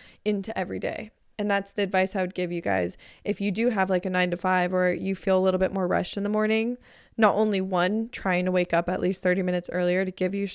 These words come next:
yourself that time and, like, slowly getting yourself into the day, but also if you can't do the ten-step routine that you see a billion YouTubers doing, or the ten-step routine that you do on Sundays,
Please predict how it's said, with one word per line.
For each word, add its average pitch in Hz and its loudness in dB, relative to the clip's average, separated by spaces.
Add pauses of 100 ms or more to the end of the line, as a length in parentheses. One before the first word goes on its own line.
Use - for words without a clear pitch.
(120)
yourself 190 -2
that - -8
time 180 -4
and, 180 -4 (420)
like, 185 -2 (460)
slowly 190 -2
getting 185 0
yourself 180 -2
into 170 -8
the 175 -2
day, 180 2 (300)
but 196 2
also 180 2 (280)
if 196 0
you 202 -2
can't 202 -6
do 202 -2
the 185 -2 (180)
ten-step 196 -2 (300)
routine 196 -2
that 180 0
you 190 -2
see 185 -4
a 180 0
billion 185 6
YouTubers 180 0
doing, 170 0
or 180 2
the 175 -4
ten-step 190 -4
routine 185 -6
that 180 -6
you 180 -6
do 185 -2
on 185 0
Sundays, 214 0